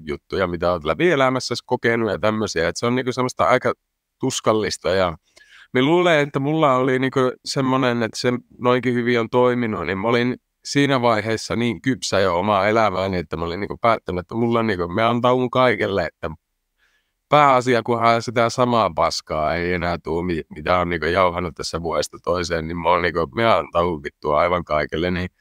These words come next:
sit se ilmeisesti au-, a-, aukoi jotakin portteja, ja sitten se, niinku, se homma lähti liikkeelle. Ja mä oon nyt siellä Kostarikassa käynyt kolme kertaa, ja nyt, tota,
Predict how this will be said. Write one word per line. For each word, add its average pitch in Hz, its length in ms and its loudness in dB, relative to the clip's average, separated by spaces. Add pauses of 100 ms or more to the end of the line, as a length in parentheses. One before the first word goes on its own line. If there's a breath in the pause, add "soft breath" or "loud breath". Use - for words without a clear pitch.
(440)
sit 165 220 2
se 143 240 2 (1000)
ilmeisesti 135 600 0
au-, 127 320 4
a-, 127 200 -4
aukoi 127 380 2
jotakin 110 360 0
portteja, 95 580 0
ja 90 140 0 (140)
sitten 131 320 -2
se, 151 120 -2
niinku, 135 200 -2
se 139 100 -2
homma 131 320 0
lähti 117 260 -2
liikkeelle. 104 500 -2
Ja 95 80 -2
mä 120 100 0
oon 151 100 4
nyt 165 120 0
siellä 170 280 2 (160)
Kostarikassa 135 800 0
käynyt 123 380 0 (680)
kolme 131 340 2
kertaa, 147 480 2 (480 soft breath)
ja 117 80 -2
nyt, 127 140 0 (220)
tota, 117 420 2